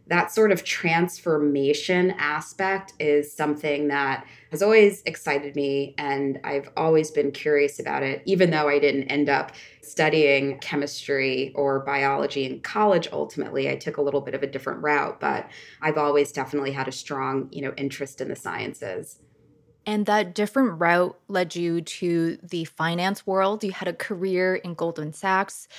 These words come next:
Speaker 2: before you started Briogeo. What kind of learnings did you pick up through working on Wall Street that really prepped you for this business?
Speaker 1: So I spent the first seven years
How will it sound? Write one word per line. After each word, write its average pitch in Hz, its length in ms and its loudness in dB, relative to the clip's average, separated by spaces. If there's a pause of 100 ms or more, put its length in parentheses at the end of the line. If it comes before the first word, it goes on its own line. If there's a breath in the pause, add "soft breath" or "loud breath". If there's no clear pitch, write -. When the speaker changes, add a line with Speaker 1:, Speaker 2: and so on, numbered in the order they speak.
(180 loud breath)
Speaker 2:
before 208 380 0
you 214 100 0
started 175 400 -2
Briogeo. 165 840 0 (320 loud breath)
What 220 160 -2
kind 339 160 -4
of 349 80 -2
learnings 180 460 2
did - 180 -8
you 180 80 -2
pick 175 300 -4
up 160 240 0
through 175 640 0 (280 loud breath)
working 185 320 -4
on 165 220 0
Wall 160 180 2
Street 180 300 -4
that 165 160 -2
really 175 300 -2
prepped - 440 -4
you 156 120 -2
for 165 140 -6
this 156 180 -4
business? - 640 -6 (800)
Speaker 1:
So 202 200 -6
I 196 180 4
spent 214 460 2
the 175 80 0
first 196 380 0
seven 180 280 2
years 165 340 4